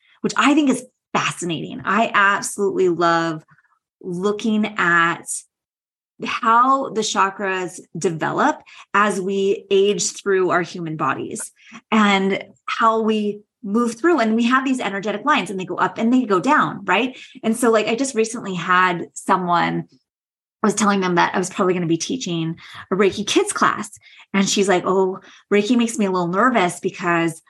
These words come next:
I do, like, it's, it's a, it's a different kind of reflexology, it's something with the feet." And her, in her mindset,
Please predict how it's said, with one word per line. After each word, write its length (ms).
I 360
do, 480
like, 320
it's, 240
it's 180
a, 120
it's 160
a 40
different 280
kind 120
of 60
reflexology, 800
it's 140
something 260
with 80
the 80
feet." 320
And 220
her, 160
in 140
her 160
mindset, 720